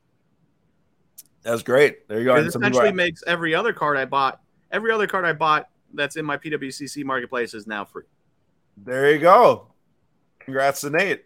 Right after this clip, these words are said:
Speaker 1: Also, what did you buy? Some people are asking.
Speaker 2: Uh, wait, what, what I, what?
Speaker 1: Sorry, sorry. I meant what did you sell?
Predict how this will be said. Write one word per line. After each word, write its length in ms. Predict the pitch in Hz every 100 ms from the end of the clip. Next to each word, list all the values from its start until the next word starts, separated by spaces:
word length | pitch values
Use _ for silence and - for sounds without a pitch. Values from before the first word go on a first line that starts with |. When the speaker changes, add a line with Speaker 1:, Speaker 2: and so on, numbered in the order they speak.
| -
Speaker 1:
Also, 300 | 143 139 139
what 140 | 135
did 100 | 143
you 80 | 139
buy? 180 | 123 113
Some 160 | 107
people 180 | 107 107
are 80 | 104
asking. 280 | 90 - _ _ _ _ _ _ _ _ -
Speaker 2:
Uh, 320 | 135 127 127 - _ _ _ _ _ _
wait, 240 | 147 123 110 _ _ _ -
what, 260 | 131 131 110
what 140 | 135
I, 120 | 131
what? 260 | 117 131 - -
Speaker 1:
Sorry, 240 | 143 131
sorry. 200 | - 143
I 20 |
meant 180 | 131 147
what 120 | 143
did 80 | 131
you 80 | 123
sell? 320 | 107 92 -